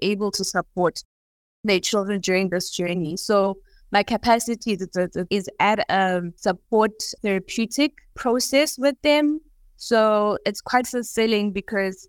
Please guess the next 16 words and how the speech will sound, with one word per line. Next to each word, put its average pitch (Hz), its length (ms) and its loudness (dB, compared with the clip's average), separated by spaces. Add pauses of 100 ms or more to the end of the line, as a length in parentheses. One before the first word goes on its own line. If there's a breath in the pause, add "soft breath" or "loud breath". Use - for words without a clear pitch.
really 208 540 0
you 196 140 -2
meet 220 280 -2
moms 196 720 -2
who 202 260 -4
sometimes 202 760 -2 (100)
blame 277 460 4
themselves 151 640 0
from 196 160 -2
the 180 140 -2
way 180 220 2
their 180 280 2
children 190 380 -4
were 170 140 -2
born, 170 500 0
but 180 160 0